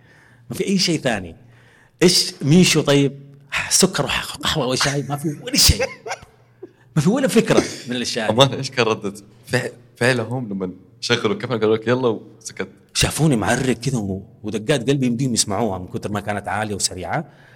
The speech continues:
Speaker 1: آم، قلت لهم: "لحظة، لحظة، لحظة، لحظة، لحظة، لحظة."
Speaker 2: صامل أنت.
Speaker 1: طفوا الكاميرا، أيوة.
Speaker 2: أيوة،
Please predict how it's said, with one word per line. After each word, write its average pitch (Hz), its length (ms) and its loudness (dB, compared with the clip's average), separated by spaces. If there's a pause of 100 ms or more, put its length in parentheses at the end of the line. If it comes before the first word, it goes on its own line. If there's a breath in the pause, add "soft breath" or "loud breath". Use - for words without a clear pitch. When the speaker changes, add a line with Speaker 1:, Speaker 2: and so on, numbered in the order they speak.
(340 loud breath)
Speaker 1:
آم، 95 880 -6 (880)
قلت - 140 -6
لهم: 98 140 -2
"لحظة، 101 300 -2
لحظة، 101 260 -2
لحظة، 92 280 -4
لحظة، - 380 -10
لحظة، - 220 -8 (160)
لحظة." - 280 -8 (480 loud breath)
Speaker 2:
صامل 107 500 2
أنت. 85 180 -8
Speaker 1:
طفوا 104 460 -10
الكاميرا، 85 400 -8
أيوة. 82 140 -10
Speaker 2:
أيوة، - 140 -8